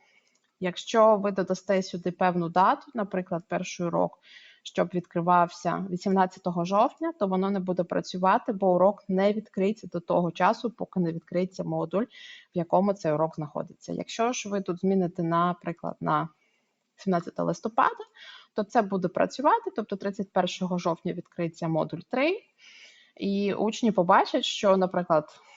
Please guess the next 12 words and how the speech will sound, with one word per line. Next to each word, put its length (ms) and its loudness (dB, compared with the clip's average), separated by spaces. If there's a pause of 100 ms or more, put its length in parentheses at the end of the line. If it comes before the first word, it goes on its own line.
(160)
одинадцятий 640 0
урок 320 0
відкриється 520 -6
вже 260 -2
сімнадцятого 680 -2
листопада, 600 2
а 100 8
усі 240 -4
інші 280 -6
будуть 360 -6
відкриті 320 -8
відразу. 580 -4